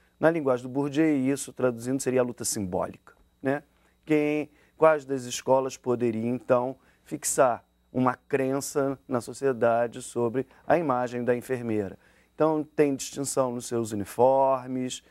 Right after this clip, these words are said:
é, nos seus ritos, né? No, em alguns momentos, no juramento.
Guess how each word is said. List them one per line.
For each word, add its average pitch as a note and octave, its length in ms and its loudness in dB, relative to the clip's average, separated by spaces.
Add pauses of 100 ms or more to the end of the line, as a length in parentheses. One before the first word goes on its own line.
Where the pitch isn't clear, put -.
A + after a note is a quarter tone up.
(200)
é, A2+ 220 2
nos A2+ 140 -4
seus B2 200 0
ritos, C3+ 640 -2 (320)
né? C3+ 300 -2 (340)
No, B2+ 360 -2 (760)
em C#3 80 4
alguns C#3 260 0
momentos, C#3 480 -2
no D#3 240 2
juramento. C3+ 1000 -2